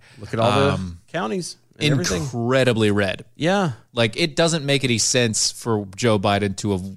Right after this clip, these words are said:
Speaker 2: won the presidency because of the county vote. Um,
Speaker 1: No.
Speaker 2: yeah.
Speaker 1: I know.
Speaker 2: Anyway, so
Speaker 1: I
Speaker 2: they
Speaker 1: know.
Speaker 2: failed horribly. Democrats,
Speaker 1: Sadly.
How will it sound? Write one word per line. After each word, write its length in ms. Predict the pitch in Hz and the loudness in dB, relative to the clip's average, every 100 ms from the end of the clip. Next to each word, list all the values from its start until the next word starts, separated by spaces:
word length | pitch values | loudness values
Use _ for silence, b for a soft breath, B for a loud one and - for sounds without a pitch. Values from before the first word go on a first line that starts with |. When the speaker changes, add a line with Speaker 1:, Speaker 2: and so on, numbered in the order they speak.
| - | -18
Speaker 2:
won 220 | - 104 95 | -6 -4 -4
the 80 | |
presidency 680 | 92 113 104 98 92 107 101 | 0 0 0 -2 -4 -4 -4
because 500 | 92 110 - 104 95 | -4 -8 -4 -4 -2
of 240 | 95 - | -6 -8
the 100 | 92 | -14
county 520 | 87 - 117 107 110 92 | -14 -8 -4 -2 -4 -4
vote. 320 | 90 87 - b b b b - | -6 -8 -16 b b b b -2
Um, 400 | 104 95 92 85 - | 0 0 -2 -10 -16
Speaker 1:
No. 440 | 101 95 92 98 98 | -10 -8 -8 -8 -2
Speaker 2:
yeah. 340 | 104 92 90 - b 110 | 0 0 -2 -10 b -10
Speaker 1:
I 200 | 110 131 | -6 -2
know. 180 | 147 135 | 0 2
Speaker 2:
Anyway, 380 | 214 175 120 B B | 2 4 0 B B
so 240 | - 202 113 | 0 0 0
Speaker 1:
I 100 | 123 | 0
Speaker 2:
they 180 | 294 311 | 0 -2
Speaker 1:
know. 60 | |
Speaker 2:
failed 500 | - 185 135 90 - - | 0 2 2 -2 -10 -20
horribly. 600 | - 170 120 98 92 90 | -4 0 0 0 -4 -2
Democrats, 440 | 202 - 113 98 | -2 0 2 2
Speaker 1:
Sadly. 160 | 87 | -2